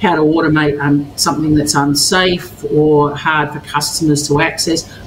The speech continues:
those sorts of bigger problems. So they're looking at it from a top-down perspective,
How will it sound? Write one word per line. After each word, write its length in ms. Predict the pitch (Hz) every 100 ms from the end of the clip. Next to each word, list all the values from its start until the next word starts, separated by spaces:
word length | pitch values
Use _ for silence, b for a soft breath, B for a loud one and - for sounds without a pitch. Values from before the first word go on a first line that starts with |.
| -
those 220 | 165 147
sorts 220 | - -
of 100 | 139
bigger 200 | 147 143
problems. 720 | 143 147 143 135 127 - - - -
So 120 | 165
they're 120 | 165
looking 380 | 175 214 220 190
at 120 | 165
it 100 | 156
from 140 | - 151
a 100 | 143
top-down 640 | 175 151 - 170 185 226
perspective, 720 | - - - 214 208 226 220